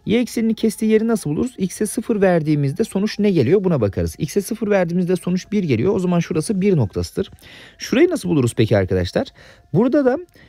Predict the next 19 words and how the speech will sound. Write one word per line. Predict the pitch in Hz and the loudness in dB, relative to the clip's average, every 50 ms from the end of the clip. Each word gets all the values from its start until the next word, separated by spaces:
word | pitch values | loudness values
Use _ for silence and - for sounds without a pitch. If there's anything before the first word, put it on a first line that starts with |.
| _ _ | _ _
e, | - - - - | -14 -8 -4 -4
x | 214 214 - - | -4 -2 0 -2
eksenini | 269 - - 240 226 240 240 | -2 -2 -2 -2 -2 -2 -2
kestiği | - - 202 180 - - 233 | 0 0 0 0 0 0 0
yerdir. | 226 208 143 104 110 156 196 | 2 2 2 2 0 -2 0
Y'ye | 190 143 135 147 170 190 196 | 2 4 4 6 6 4 4
sıfır | - - 214 - 220 190 | 2 -2 -6 -4 -2 2
verdiğinde | 196 180 170 156 147 156 156 156 156 151 180 254 320 277 | 2 2 2 2 0 -2 -2 -2 -2 -2 -2 -2 -2 0
ne | 190 214 220 | 0 2 2
geliyorsa | 190 143 107 101 95 95 - 240 - | 2 2 2 2 0 0 -2 -2 0
odur. | - 214 143 104 90 - - - - _ - | 0 0 0 0 -4 -6 -10 -20 -20 _ -2
Y'ye | 117 135 170 190 202 | 0 4 4 4 2
sıfır | - - 208 - 196 | 2 -4 -8 -6 -2
verdiğimizde | 202 214 180 175 185 185 170 180 | -2 -2 0 0 0 -2 -2 -2
x | 190 180 - - - | -4 -4 -6 -4 -4
bir | 214 185 | -2 0
geliyor. | 147 113 98 113 180 - | 0 0 0 0 0 -2
O | 190 | -2
zaman, | 165 165 160 160 170 | -2 -2 -2 -2 -4